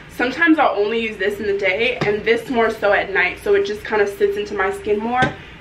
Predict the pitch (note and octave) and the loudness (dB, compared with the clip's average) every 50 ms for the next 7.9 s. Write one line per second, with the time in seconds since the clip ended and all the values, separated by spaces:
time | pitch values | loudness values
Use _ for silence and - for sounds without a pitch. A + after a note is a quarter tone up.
0 | - - - A3+ A#3+ G#3 G#3 G3+ G3+ - G3 G3+ G3+ G3+ G3+ G3+ G3+ F#3+ F#3+ G3 | -12 -6 -4 -2 -2 0 -2 -2 -2 -2 -2 -2 -2 -2 -2 -2 0 0 0 -2
1 | - - F3+ E3 - - - - D#3 D#3 - - - G3+ G3+ G#3 G3+ G3+ A#3 A#3 | -4 -4 -4 -4 -4 -4 -8 -8 -8 -8 -8 -4 0 0 2 2 0 -4 -8 -6
2 | - C#4 C4+ C4+ C4+ C4 A#3 A3+ A3+ - A3+ G#3 - - - - A3+ A3 A3+ A3+ | -6 -6 -4 -4 -2 -2 -2 -2 -2 -4 -6 -4 -2 -4 -4 -2 -2 -4 -4 -4
3 | - A#3+ A#3+ B3 B3 C4+ C4+ C4+ C4+ - A3 G#3 G3+ G3+ G#3 G#3 G#3+ G#3+ G#3 G#3+ | -4 -4 -6 -4 -6 -6 -6 -6 -6 -4 -4 -4 -4 -2 0 0 0 2 2 0
4 | A3 G#3+ - G#3+ G#3 G3+ G#3 A3 - - - A3 G#3+ A3 A#3+ C4+ - - - - | 0 0 0 -2 -2 -2 -4 -8 -8 -2 2 2 4 4 2 -2 -6 -14 -20 -20
5 | - - - - - - - - - - - D4+ E4 E4 D4 - - A#3+ A3+ - | -20 -20 -20 -20 -20 -20 -20 -20 -10 -2 2 2 2 2 0 -2 -4 -4 -2 -2
6 | C4+ C#4 D4+ D#4 D4+ - A#3+ A#3 G#3+ G3 - G#2+ - - G#2+ G#2 G#3 G#3 G#3 - | -2 -2 -4 -6 -6 -6 -4 -4 -4 -4 -6 -10 -10 -6 -4 -2 -2 -2 -4 -6
7 | - - - - - G#3 G3+ - G#3+ G#3 G#3 - - - - G#2 G#2 | -12 -18 -20 -14 -14 -12 -8 -6 -6 -6 -6 -6 -8 -10 -10 -12 -12